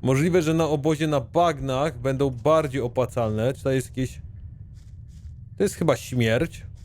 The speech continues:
A jolo.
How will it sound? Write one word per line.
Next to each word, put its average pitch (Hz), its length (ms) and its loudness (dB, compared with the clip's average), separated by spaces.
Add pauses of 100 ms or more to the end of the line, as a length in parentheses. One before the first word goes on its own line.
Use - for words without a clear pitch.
(2750)
A 147 100 6
jolo. 147 400 6